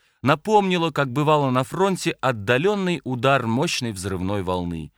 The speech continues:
и земля содрогнулась под ногами. И он увидел прямо перед собой, как далеко в степи, в той стороне, где располагался, насколько ему было известно, Саразекский космодром,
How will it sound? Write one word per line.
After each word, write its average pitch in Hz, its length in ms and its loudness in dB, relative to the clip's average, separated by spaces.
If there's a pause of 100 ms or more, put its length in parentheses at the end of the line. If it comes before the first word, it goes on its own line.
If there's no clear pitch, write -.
(340)
и 95 100 -8
земля 95 340 0
содрогнулась 95 760 -4
под 90 180 -8
ногами. 80 600 -6 (460)
И 110 80 0
он 165 200 4
увидел 185 360 2
прямо 156 320 0
перед 131 240 -4
собой, 165 460 2 (260)
как 147 180 0
далеко 185 340 4
в - 60 -4
степи, 170 460 -4
в - 80 -6
той 135 160 0
стороне, 139 500 -2
где 95 140 -6
располагался, 107 720 0
насколько 107 440 -2
ему 107 180 -2
было 101 240 -2
известно, 104 580 -2 (160)
Саразекский 127 800 0
космодром, 143 680 0